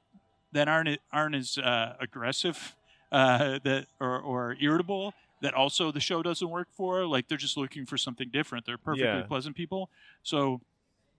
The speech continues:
Speaker 1: I've got a new thing on my site called, it goes sleep with me podcast dot com slash no thank you.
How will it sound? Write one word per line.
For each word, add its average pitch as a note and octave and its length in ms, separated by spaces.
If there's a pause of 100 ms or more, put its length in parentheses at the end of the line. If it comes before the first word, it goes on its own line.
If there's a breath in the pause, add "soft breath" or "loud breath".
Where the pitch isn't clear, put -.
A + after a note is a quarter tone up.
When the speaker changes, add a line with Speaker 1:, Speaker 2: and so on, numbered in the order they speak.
(100)
Speaker 1:
I've C#3+ 100
got D3 160
a C#3+ 60
new D3+ 160
thing C#3+ 280
on C3+ 120
my B2+ 100
site B2 460 (400)
called, B2 360
it B2 160
goes - 440
sleep F#3+ 260
with F3 80
me D#3+ 120
podcast D3 560
dot C#3 200
com C#3 360 (340)
slash B2 420
no C3 180
thank B2+ 300
you. B2 220